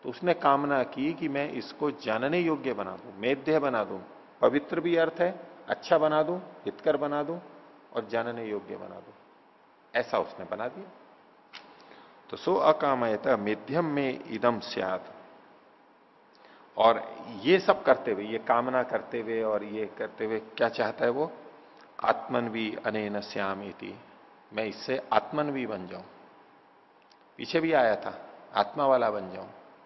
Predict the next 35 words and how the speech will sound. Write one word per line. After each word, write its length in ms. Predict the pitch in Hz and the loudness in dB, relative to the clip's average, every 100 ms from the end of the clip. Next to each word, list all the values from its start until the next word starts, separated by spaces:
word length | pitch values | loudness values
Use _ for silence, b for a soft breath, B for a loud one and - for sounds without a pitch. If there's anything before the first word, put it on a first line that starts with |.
| - _ _ _ - | -20 _ _ _ -18
इसका 220 | 117 160 | 0 2
एक 300 | 160 165 160 | 4 2 4
अर्थ 160 | 131 127 | 4 4
है, 200 | 127 123 | -2 0
नारायण 280 | 110 113 127 | 0 0 -2
स्वामी 300 | - 117 113 | -4 -8 -6
जी 140 | 107 | -6
ने 140 | 110 107 | -4 -4
दिया 260 | 98 98 | -4 -2
है, 240 | 92 127 175 - | -2 -4 -10 -10
अच्छा 360 | 107 - 127 113 | -10 -2 0 0
अर्थ 200 | - 104 | -2 -8
है, 80 | |
वो 80 | 117 - | -8 -6
पीछे 240 | 127 - | -4 2
वालों 240 | 156 147 147 | 4 4 2
में 140 | 147 | 0
भी 80 | 147 | -2
हम 140 | 139 | -2
लगाएंगे, 380 | 117 101 104 107 | 0 0 0 -2
अच्छा 360 | 104 - - 135 | -4 -4 -4 -4
संगति 440 | - 104 101 104 | -4 -6 -6 -6
है। 160 | 90 95 - - - - B B B B B B _ | -10 -10 -18 -20 -20 -20 B B B B B B _
तो 360 | - 139 160 - | 2 4 4 0
आत्म 400 | 123 117 - 180 170 | 4 4 4 0 2
शब्द 580 | - 80 - 110 120 143 | 2 0 0 2 2 2
निरुक्त 400 | 120 123 - - | 0 -2 -4 -10
के 140 | - | -4
अंदर 300 | 139 104 123 | -2 -2 -4
प्रयत्न 560 | 131 - 139 160 160 175 | -8 0 4 4 4 2
अर्थ 300 | 156 131 139 | 2 2 -2
में 120 | 131 | -6
भी 120 | 120 | -4
आया 220 | 92 85 | -6 -8
है, 160 | 90 | -12